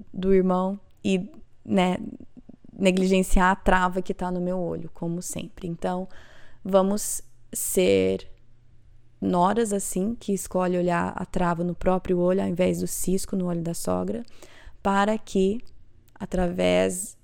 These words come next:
da graça de Deus, nós possamos, então,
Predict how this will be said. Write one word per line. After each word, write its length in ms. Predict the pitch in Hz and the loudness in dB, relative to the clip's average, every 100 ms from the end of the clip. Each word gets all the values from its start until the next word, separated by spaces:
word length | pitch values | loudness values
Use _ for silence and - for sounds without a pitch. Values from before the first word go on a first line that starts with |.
| - | -8
da 160 | 180 | -4
graça 600 | 175 175 175 180 208 - 226 | -2 0 2 0 -2 0 0
de 120 | 220 | 0
Deus, 540 | 196 180 185 196 - - - _ - - | 0 0 0 -4 -10 -14 -20 _ -20 -6
nós 300 | 202 185 196 | 0 0 0
possamos, 680 | - 208 - 190 185 185 185 | -2 -2 0 0 0 -2 -4
então, 520 | 202 196 180 175 | -4 -2 -2 -2